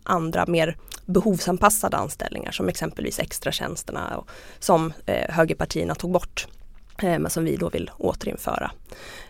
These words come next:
Eh, så, ja, nej, men absolut, jag, jag tycker att, eh, kakan borde förstoras, men, eh, fördelningen behöver också,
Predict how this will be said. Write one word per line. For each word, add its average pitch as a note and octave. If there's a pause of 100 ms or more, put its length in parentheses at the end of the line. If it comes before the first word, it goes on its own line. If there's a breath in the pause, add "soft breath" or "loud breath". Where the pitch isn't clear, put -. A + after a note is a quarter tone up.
(120)
Eh, F3
så, - (360)
ja, A3
nej, A3
men G#3+
absolut, G#3
jag, G3+
jag G3
tycker -
att, -
eh, - (420)
kakan G#3
borde F#3
förstoras, - (300 loud breath)
men, E3+
eh, -
fördelningen F3
behöver D#3+
också, -